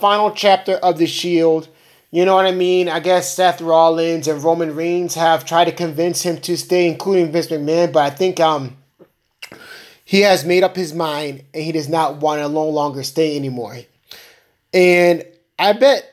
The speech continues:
it's because the schedule is very tough on these superstars where they want more freedom and they wa-, actually wanna do something else. You know what I mean? And venture off, especially going into sorts of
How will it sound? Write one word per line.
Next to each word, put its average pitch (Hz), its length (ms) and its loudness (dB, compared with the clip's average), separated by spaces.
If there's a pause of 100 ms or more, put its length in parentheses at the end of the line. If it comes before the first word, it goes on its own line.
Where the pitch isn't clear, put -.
(120)
it's 185 200 0
because 196 380 -2
the 180 80 -4
schedule 202 720 0
is 175 200 0
very 190 260 2
tough 208 440 2
on 180 320 0
these 170 260 -8
superstars 160 800 0 (360)
where 165 540 4
they 170 160 0
want 185 300 2
more 175 220 0
freedom 180 640 -4 (200)
and 165 300 2
they 170 80 4
wa-, 170 200 2
actually 175 280 -2
wanna 165 340 2
do 180 260 -4
something 170 440 -6
else. - 460 -2 (480)
You 160 140 -2
know 180 100 4
what 180 100 0
I 170 100 -2
mean? 180 220 -2
And 160 340 -2
venture 180 400 0
off, 185 500 4
especially 208 540 -2
going 180 500 -2
into 180 380 -4
sorts 185 380 -2
of 160 360 2